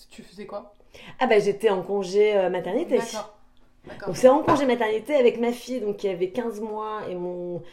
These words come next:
Speaker 2: enfin quatorze mois et mon fils qui venait de naître,
Speaker 1: Oui.
Speaker 2: où, euh, j'ai refait une formation de création d'entreprise.
Speaker 1: D'accord.
Speaker 2: Voilà. À peu près, hein, après les dates, euh, Oscar
Speaker 1: Oui.
Speaker 2: devrait avoir trois, quatre mois, je, je sais plus bien, mais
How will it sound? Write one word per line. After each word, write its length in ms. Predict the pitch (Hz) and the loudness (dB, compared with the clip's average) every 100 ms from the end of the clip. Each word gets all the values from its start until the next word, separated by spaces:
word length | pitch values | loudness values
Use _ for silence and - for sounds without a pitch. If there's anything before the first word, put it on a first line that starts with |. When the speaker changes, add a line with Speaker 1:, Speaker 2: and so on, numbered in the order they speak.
| - | -20
Speaker 2:
enfin 120 | - 247 | -14 -8
quatorze 340 | 233 233 202 | -4 -4 -6
mois 220 | 214 214 | -6 -6
et 20 | 185 | -6
mon 140 | 180 | -8
fils 200 | 175 226 | -10 -14
qui 140 | - | -12
venait 140 | 175 170 | -8 -6
de 40 | |
naître, 420 | 175 254 - - 214 202 | -4 -6 -8 -12 -14 -14
Speaker 1:
Oui. 60 | 190 - - | -18 -18 -8
Speaker 2:
où, 480 | 226 285 330 320 302 | -2 0 0 0 2
euh, 220 | 214 196 | 4 4
j'ai 420 | 180 175 185 185 175 | 0 -2 0 0 -2
refait 220 | 175 247 | -4 -4
une 60 | |
formation 360 | 240 190 175 247 | -6 -10 -10 -12
de 40 | 240 | -12
création 280 | - - - | -14 -16 -18
d'entreprise. 360 | - - - 240 208 | -18 -20 -20 -18 -14
Speaker 1:
D'accord. 440 | 220 214 160 - _ | -14 -14 -20 -20 _
Speaker 2:
Voilà. 180 | 160 151 - - _ _ - - - | -16 -16 -18 -20 _ _ -20 -20 -16
À 80 | |
peu 100 | 147 | -10
près, 280 | 165 - 175 | -10 -8 -6
hein, 180 | 160 160 | -6 -8
après 200 | 151 165 | -12 -14
les 120 | 160 | -12
dates, 340 | 156 175 170 160 | -10 -10 -10 -12
euh, 160 | 151 | -10
Oscar 240 | 151 - - | -10 -10 -10
Speaker 1:
Oui. 120 | - | -10
Speaker 2:
devrait 120 | 165 | -10
avoir 340 | 156 160 160 | -10 -10 -10
trois, 160 | - 165 | -14 -14
quatre 220 | 165 156 | -14 -14
mois, 200 | 165 165 | -12 -12
je, 80 | 160 - | -14 -16
je 80 | 151 | -18
sais 140 | 147 | -16
plus 160 | - - | -18 -16
bien, 280 | 175 185 180 | -14 -14 -14
mais 220 | 165 | -14